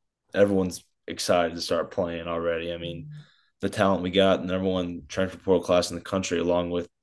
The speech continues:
everyone we brought back from this past season. You know, we're definitely excited. We wanna play, but, you know, we still got a lot of things to work on from last season to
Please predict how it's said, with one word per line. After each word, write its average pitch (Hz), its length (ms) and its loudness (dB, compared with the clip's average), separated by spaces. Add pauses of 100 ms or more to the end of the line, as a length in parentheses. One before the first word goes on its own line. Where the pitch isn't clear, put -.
everyone 92 580 0 (100)
we 87 100 -2
brought 87 320 4
back 87 220 2
from 87 140 -10
this 85 100 -6
past 85 320 0
season. 85 320 -2
You 82 80 -14 (480)
know, 95 120 6
we're 95 60 6
definitely 95 360 8
excited. 92 380 4
We 92 80 0
wanna 87 240 0
play, 87 300 2
but, 87 320 0
you 87 120 -8
know, 85 100 -2
we 87 120 -4
still 90 200 4
got 85 100 6
a 85 40 2
lot 87 160 6
of 87 60 0
things 87 200 -4
to 90 80 -2
work 92 240 -2
on 87 140 -4
from 87 120 -10
last 85 220 -4
season 80 300 -6
to 82 120 -8